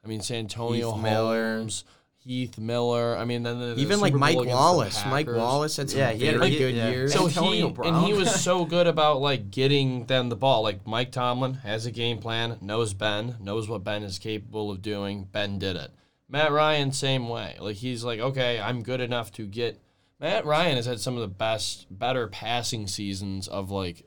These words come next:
Speaker 1: this last decade.
Speaker 3: Yeah.
Speaker 1: If you look at guys, like, who were throwing for touchdowns and yards, this guy was the, right up there. I mean, so, like, they get the job done. I think they had, like, were,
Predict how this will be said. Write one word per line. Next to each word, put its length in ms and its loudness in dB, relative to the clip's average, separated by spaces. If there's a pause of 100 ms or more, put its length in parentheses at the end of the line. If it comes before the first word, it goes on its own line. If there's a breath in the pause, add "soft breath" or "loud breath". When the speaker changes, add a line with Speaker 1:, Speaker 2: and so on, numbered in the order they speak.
(200)
Speaker 1:
this 300 -6
last 340 -4
decade. 460 -10
Speaker 3:
Yeah. 200 -8 (140)
Speaker 1:
If 200 -6
you 120 0
look 220 0
at 120 -4
guys, 360 2
like, 120 -6
who 120 -4
were 120 -2
throwing 500 -4
for 160 -8
touchdowns 680 -4
and 100 -8
yards, 500 -8 (580)
this 220 -6
guy 340 2
was 240 -4
the, 100 -8
right 340 -4
up 220 -4
there. 260 -16 (600)
I 100 -8
mean, 280 -4
so, 280 2
like, 220 0
they 160 2
get 200 -2
the 100 -2
job 420 2
done. 340 -2
I 140 -6
think 180 -6
they 140 -4
had, 260 -2
like, 140 -4
were, 240 -6